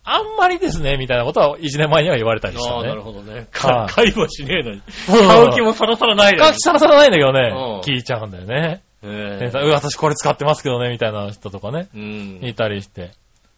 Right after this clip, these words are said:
Speaker 1: で、まあ、それで、よかったら買っちゃう時もあるしね。
Speaker 2: うん。
Speaker 1: はいはい。
Speaker 2: そうですね。
Speaker 1: ねえ。去年なんか僕は空気清浄機はね、それで割と買ったりしましたからね。
Speaker 2: うん。
Speaker 1: うん。なかなかね、あの、店員さんの話聞くっていうのも割と
Speaker 2: そうですね。
Speaker 1: いい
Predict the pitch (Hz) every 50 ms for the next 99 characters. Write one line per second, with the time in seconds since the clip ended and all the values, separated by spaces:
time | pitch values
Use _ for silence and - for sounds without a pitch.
0 | _ - 302 330 302 262 254 196 160 214 220 269 254 277 269 254 254 208 - -
1 | - 190 254 294 - 330 - - 151 123 123 120 143 139 135 - - - 233 233
2 | - - - 214 110 110 160 226 208 - 113 92 104 127 - _ 143 131 139 143
3 | 139 135 127 127 120 113 139 135 127 120 113 107 107 - 90 87 85 98 127 156
4 | 180 170 147 120 98 - - 170 180 185 180 160 131 110 98 95 104 127 156 160
5 | - - _ - 202 196 190 180 165 147 139 120 120 117 117 117 117 117 - -
6 | 135 120 - - - 139 127 123 127 120 - - 95 113 120 113 - 123 110 110
7 | 110 107 101 104 104 104 - 104 95 95 - _ _ _ - - - - - 107
8 | - 110 95 87 - - 95 92 - - 76 78 85 113 147 175 190 220 226 214
9 | 214 214 208 202 196 196 - - - - _ 151 147 139 131 117 110 101 98 92
10 | 87 85 78 - - - - - - _ _ - 170 180 185 - 214 220 220 214
11 | 208 214 208 214 214 208 190 185 175 165 165 156 208 226 240 226 220 240 233 -
12 | 226 247 269 277 254 - 277 - - - 165 156 - - 139 127 110 104 98 95
13 | 98 101 101 101 - - 104 95 143 135 110 98 90 _ - 131 139 139 131 120
14 | 110 104 101 98 104 117 117 110 98 95 90 90